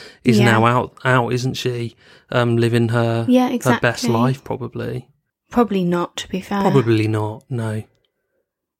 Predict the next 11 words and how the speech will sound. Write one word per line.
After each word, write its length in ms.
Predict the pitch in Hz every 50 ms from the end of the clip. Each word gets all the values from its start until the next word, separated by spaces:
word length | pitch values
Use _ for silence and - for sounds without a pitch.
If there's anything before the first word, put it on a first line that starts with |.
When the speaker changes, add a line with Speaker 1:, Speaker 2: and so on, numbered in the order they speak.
| _ _ -
Speaker 2:
I 40 |
can't 260 | 214 - 220 214 190 196
imagine 360 | 196 202 196 196 190 185 185
that. 220 | 180 - - - _ 208 - - - -
I, 240 | - 233 254 247 220
I 120 | - 247 269
hope, 340 | 233 - 262 220 170 - -
actually, 720 | - 165 - - - - - 180 180 180 180 175 - - -
for 360 | - - - - 185 170 175
her 280 | - - 175 170 170 185
that, 240 | 202 190 - -